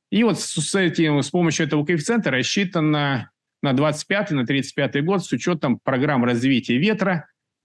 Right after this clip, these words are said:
генера-, ну, виа и, э, атомной эле-, электростанции, без учёта ещё Д П М виа два ноль, то есть который сейчас там реализуется.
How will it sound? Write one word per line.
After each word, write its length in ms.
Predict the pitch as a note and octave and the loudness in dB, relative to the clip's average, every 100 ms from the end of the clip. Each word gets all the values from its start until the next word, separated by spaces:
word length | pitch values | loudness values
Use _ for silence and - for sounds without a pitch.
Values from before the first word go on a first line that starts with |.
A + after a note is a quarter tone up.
| C#3+ | -6
генера-, 380 | C3 D3 D3+ - | 0 2 2 2
ну, 180 | D3+ E3+ | 2 0
виа 580 | A2+ G#2+ A3 G#3+ E3 - | 0 2 2 2 -2 -4
и, 200 | - G3+ | -2 2
э, 340 | F3 C3+ A2 G#2+ | 2 2 0 -2
атомной 440 | D#3 D#3 C#3 B2+ | -2 -2 0 0
эле-, 200 | A#2+ A#2+ | 0 0
электростанции, 680 | B2 B2+ C3 C3 A#2 G2+ G#2 | -2 -2 -4 -4 -4 -2 0
без 180 | F3 D#3 | 0 2
учёта 340 | C#3+ F3 D3+ | 2 0 0
ещё 200 | B2+ C3+ | 0 0
Д 160 | G#2+ A2+ | -2 -2
П 240 | - C#3+ | -2 0
М 180 | D#3+ B2 | 2 2
виа 240 | A2+ C3+ | 2 2
два 260 | A2+ G#2+ A#2+ | 0 0 2
ноль, 320 | A#2 G#2 F2+ - - | 2 2 -2 -6 -8
то 80 | - | -6
есть 120 | - | -4
который 320 | G#2 C3 A2+ | -2 0 0
сейчас 400 | - G#2 A#2+ A2+ | 0 -2 -2 -2
там 160 | G2+ F#2+ | -2 0
реализуется. 720 | G2+ G#2+ G2+ G2 F2+ - | 2 2 2 0 -2 -6